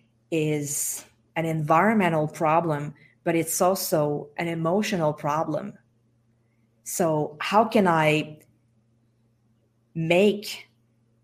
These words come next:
my contribution? How can I reduce my impact on planet Earth? Is by actually starting to change myself internally, to declutter myself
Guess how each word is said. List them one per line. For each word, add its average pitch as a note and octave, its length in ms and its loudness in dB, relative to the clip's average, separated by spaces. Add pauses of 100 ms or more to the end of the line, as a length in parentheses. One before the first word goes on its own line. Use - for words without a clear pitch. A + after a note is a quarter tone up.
(600)
my E3+ 200 4
contribution? F3 1000 0
How G3 320 2
can G3 220 0
I D#3+ 220 0
reduce E3 880 -2
my D#3 500 -2 (260)
impact F#3 800 -2 (540)
on D#3+ 240 -4
planet F3 440 2
Earth? D3 420 -4 (560)
Is E3+ 220 2
by D3 340 0
actually D#3+ 460 0
starting D#3+ 680 0
to D#3 140 -4 (760)
change F#3+ 380 -2
myself D#3 500 0
internally, D#3+ 760 -2 (300)
to F#3 140 2
declutter E3+ 600 2
myself C#3+ 540 -4